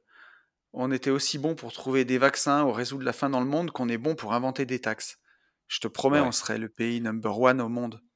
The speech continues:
Speaker 2: Ah ben, mais c'est sûr. Non, mais c'est certain.
Speaker 1: C'est ouf quand
Speaker 2: C'est
Speaker 1: même, hein.
Speaker 2: certain. Exactement.
Speaker 1: Et ouais,
Speaker 2: C'est,
Speaker 1: y a que
Speaker 2: euh,
Speaker 1: chez nous,
Speaker 2: on
Speaker 1: hein.
Speaker 2: va faire, on va un peu, on... enfin,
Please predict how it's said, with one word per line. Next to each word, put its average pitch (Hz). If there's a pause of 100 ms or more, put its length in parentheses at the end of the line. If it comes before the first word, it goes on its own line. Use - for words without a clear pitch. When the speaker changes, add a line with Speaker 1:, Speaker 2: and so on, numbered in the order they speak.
(100)
Speaker 2:
Ah 92
ben, 82
mais 78
c'est -
sûr. - (380)
Non, 85
mais 80
c'est -
certain. -
Speaker 1:
C'est 127
ouf 196
quand 117
Speaker 2:
C'est 113
Speaker 1:
même, 107
hein. 110
Speaker 2:
certain. - (640)
Exactement. 85 (240)
Speaker 1:
Et 117
ouais, 104
Speaker 2:
C'est, 92
Speaker 1:
y 80
a 110
que -
Speaker 2:
euh, -
Speaker 1:
chez 117
nous, 120
Speaker 2:
on 104
Speaker 1:
hein. 82
Speaker 2:
va 90
faire, - (300)
on 95
va 92
un 90
peu, 98 (360)
on... 90 (120)
enfin, -